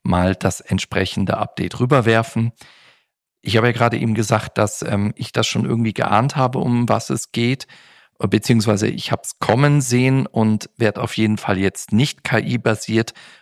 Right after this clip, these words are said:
euch mal kurz, ähm, das grobe Thema geben. Und zwar geht es schlichtweg darum, dass die klassische Suche eigentlich jetzt ein Auslaufmodell ist, ne? Ich habe euch ja gesagt, ich bin seit, ähm,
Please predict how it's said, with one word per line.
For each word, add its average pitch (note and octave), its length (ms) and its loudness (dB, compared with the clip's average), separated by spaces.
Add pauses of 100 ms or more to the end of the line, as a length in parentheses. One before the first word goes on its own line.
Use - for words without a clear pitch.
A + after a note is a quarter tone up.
euch G#2+ 300 0
mal G#2+ 140 2
kurz, - 540 -2
ähm, G2+ 260 0
das - 180 -4
grobe C#3 380 2
Thema B2 380 0
geben. A2+ 440 -2 (400)
Und A2+ 180 2
zwar F#2+ 320 0 (280)
geht B2 220 0
es - 320 -2
schlichtweg - 600 -4
darum, A2+ 420 0 (360)
dass G#2+ 360 -2 (440)
die A2+ 200 -4
klassische A2+ 800 0
Suche A#2 720 0
eigentlich G2+ 640 -2
jetzt - 320 -2
ein G#2 160 -2
Auslaufmodell E2 1120 -6
ist, - 340 -4
ne? B2 300 0 (420)
Ich - 140 -10
habe - 160 0
euch A#2 100 0
ja A2+ 100 0
gesagt, A#2 520 0
ich - 180 -4
bin A#2+ 220 2 (280)
seit, A2 480 0
ähm, G#2 360 2